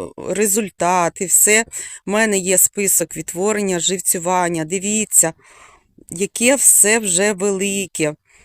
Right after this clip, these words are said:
От, і похироплідник лютеус, і барбарис, і горець в мене тут, і гортензії різні, багато,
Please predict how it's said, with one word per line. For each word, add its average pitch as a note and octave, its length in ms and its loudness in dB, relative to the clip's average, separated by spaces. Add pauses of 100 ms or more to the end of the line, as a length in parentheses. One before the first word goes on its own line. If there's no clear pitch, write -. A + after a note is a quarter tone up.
(400)
От, F3+ 260 0 (240)
і G3+ 120 -6
похироплідник F#3+ 1120 -4
лютеус, D3+ 840 -2
і G#3 100 -4
барбарис, F#3 1300 0
і G#3+ 140 0
горець F3+ 920 0
в E3+ 40 -6
мене D3 300 -6
тут, C#3+ 400 -8 (680)
і A3 260 2
гортензії G3+ 1400 2
різні, F#3+ 720 0
багато, F#3+ 1040 0